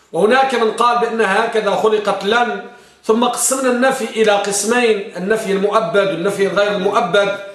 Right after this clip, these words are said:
ولا بد من التفصيل. وهناك من قال بدون تفصيل كما فعل ال-، الكشاف في أنموذجه وفي كشافه.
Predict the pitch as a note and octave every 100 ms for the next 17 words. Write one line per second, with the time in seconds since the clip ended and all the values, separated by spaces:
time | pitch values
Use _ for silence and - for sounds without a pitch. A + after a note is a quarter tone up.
0 | - - _ G3 C4 D4 C#4+ - B3 A#3+
1 | A3 A3 G#3 - A#3 B3 A#3+ A3 F#3+ F#3+
2 | A#3 A#3+ A3 G3+ G3 A3 A3+ - - -
3 | - - E3+ F3 A3 G#3+ G3+ F#3+ - G#3+
4 | A#3 A3+ F#3+ - - - _ A3+ B3 A3+
5 | A3 G3+ G3 A#3+ A3 G#3 G3 F#3+ F#3 F3
6 | F3+ F3+ F3+ F3 E3+ E3+ E3+ G#3 F#3+ -
7 | A#3 - - - G#3 G3 F#3+ F#3+ F#3 G#3
8 | G#3+ A3 G3 G3 F#3 F3+ F#3+ - - -
9 | A#3+ B3 A3+ G#3+ A3 G3